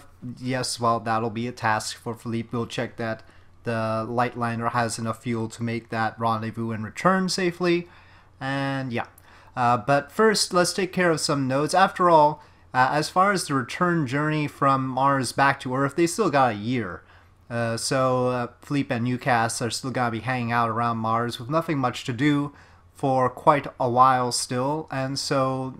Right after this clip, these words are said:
being able to go out and grab that science will just be one of those nifty little, uh, adventures, <laughs> uh, if you will. Uh, but first, let's take care of these maneuver nodes that we've got plotted, twenty-one days, twenty-three days, twenty-four days,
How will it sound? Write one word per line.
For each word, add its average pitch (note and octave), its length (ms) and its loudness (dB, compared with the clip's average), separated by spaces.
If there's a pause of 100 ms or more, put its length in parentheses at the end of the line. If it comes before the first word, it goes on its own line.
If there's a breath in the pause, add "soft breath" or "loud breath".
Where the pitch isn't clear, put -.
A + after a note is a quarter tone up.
(100)
being C#3 260 -2
able B2+ 380 -2
to B2 300 -4
go A#2+ 160 -2
out B2 260 4
and A#2 160 -6
grab A2+ 240 -4
that A2 220 -6
science G#2+ 340 -6
will A2+ 80 -6
just G2+ 260 -10
be A2 240 -8 (400 soft breath)
one A2+ 200 -8
of G#2+ 240 -12
those A2 500 -8
nifty A2+ 400 -8
little, A2 460 -6
uh, B2 320 -4 (1040 soft breath)
adventures, C3+ 720 0 (100)
<laughs> - 80 -14
uh, C3 220 -4
if - 100 -12
you A#2+ 80 -2
will. A2+ 320 -4 (440 loud breath)
Uh, C#3 320 8
but D3 420 2
first, G#3 380 2
let's F3+ 180 2
take F3 220 0
care F3+ 140 2
of D#3 100 4
these C#3+ 200 0
maneuver C#3 300 0
nodes D3+ 280 0
that D3+ 100 2
we've C#3+ 160 0
got C#3+ 180 4
plotted, C#3 400 2
twenty-one C3 400 -4
days, B2+ 320 -2
twenty-three B2+ 400 -6
days, B2 240 -4
twenty-four B2 400 -4
days, A#2+ 380 -4